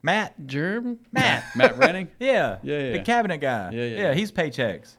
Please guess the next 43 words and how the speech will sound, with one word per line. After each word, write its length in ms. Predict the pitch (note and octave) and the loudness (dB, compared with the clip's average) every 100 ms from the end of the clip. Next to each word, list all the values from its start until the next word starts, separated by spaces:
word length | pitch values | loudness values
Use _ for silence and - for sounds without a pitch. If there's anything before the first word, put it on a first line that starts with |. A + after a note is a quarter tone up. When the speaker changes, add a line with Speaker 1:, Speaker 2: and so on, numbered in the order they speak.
| _ | _
Speaker 1:
He 120 | G#3 | -6
was 80 | A2+ | -4
Speaker 3:
Yep. 100 | B2 | -4
Speaker 1:
Paychex. 360 | B2 A2+ F#2+ | -4 -4 -4
Speaker 3:
Yep. 200 | A2+ A2 - | -4 -6 -4
So 80 | |
he 80 | A2+ | -4
used 160 | A#2+ A#2 | -4 -4
to 80 | A2 | -6
work 160 | G#2+ | -4
with 100 | G#2 | -6
my 100 | F#2 | -8
wife. 360 | F#2+ G2+ F2+ - | -6 -8 -8 -10
Yep. 120 | G2+ | -6
Speaker 1:
Yeah. 200 | F3 G2+ - _ | -4 -6 -8 _
Speaker 3:
So, 380 | - F#2+ F2+ G2 _ _ _ _ _ _ _ _ _ _ | -8 -8 -8 -12 _ _ _ _ _ _ _ _ _ _
so 160 | - B2 | -6 -2
yeah. 280 | C#3 F#2 F#2 _ _ _ _ _ _ _ | 0 -2 -6 _ _ _ _ _ _ _
Sh- 460 | - - - - - _ _ _ | -16 -14 -16 -20 -20 _ _ _
Speaker 1:
Paychex 340 | - A3 - F2+ | -14 -12 -12 -10
got 180 | D#2 D#2+ | -12 -12
a, 80 | - - | -16 -8
Paychex 380 | G#3 B3+ C3 G2+ | -8 -6 -8 -10
got 140 | E2+ | -14
a 40 | - | -12
fucking 340 | - A#2+ D2 | -8 -8 -8
flock 380 | - D#3 G#3 - | -6 -4 -2 0
over 200 | G3 E3 | 0 0
there. 320 | F#2+ A#2 G2+ | 0 0 0
Speaker 3:
<laughs> 40 | |
Speaker 1:
Are 80 | A#2 | -2
they 80 | F3+ | -4
based 380 | C3 B2+ A#3+ - | -2 -2 -2 -6
here? 360 | C#4+ D4+ B3+ - _ - | -6 -6 -10 -14 _ -14
Speaker 3:
Nah, 200 | F#2 F2+ | -12 -10
they're 80 | - | -10
based 280 | G2 - | -10 -12
out 80 | G1+ | -14
of 60 | - | -12
Rochester, 440 | - - - - | -12 -12 -14 -14
New 80 | - | -10
York. 180 | A1 - - _ - _ _ _ - - | -10 -12 -18 _ -20 _ _ _ -20 -20
Speaker 1:
Damn. 360 | F3+ F#3+ - | -16 -16 -16